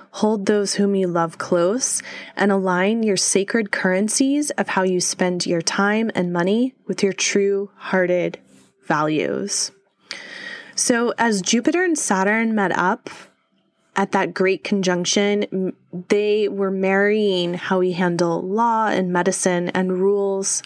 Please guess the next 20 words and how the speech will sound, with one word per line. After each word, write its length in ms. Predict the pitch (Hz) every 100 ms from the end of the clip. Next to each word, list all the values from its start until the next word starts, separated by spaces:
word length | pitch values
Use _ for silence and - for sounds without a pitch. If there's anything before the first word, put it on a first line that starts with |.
| -
and 120 | 180
authority. 800 | 165 - 170 170 165 - - 185 - - - - - - - - - - - _ -
And 300 | 220 220 214
now, 640 | 233 269 269 214 185 180 - _ - _ _ _
as 280 | 208 208 196
we 180 | 196 208
fully 460 | - - 240 240 247
stepped 360 | - 196 -
into 220 | 202 -
the 160 | 185 185
Aquarian 520 | 175 - 175 170 180 -
age, 600 | 285 269 - - - - - - - -
the 100 | 202
planet 920 | - - - 214 254 277 - - - -
that 180 | 196 -
has 640 | - 202 214 202 190 - -
front 420 | - 208 214 214
and 160 | 208
center 320 | - 202 185 165
stage 720 | - - 185 180 - - -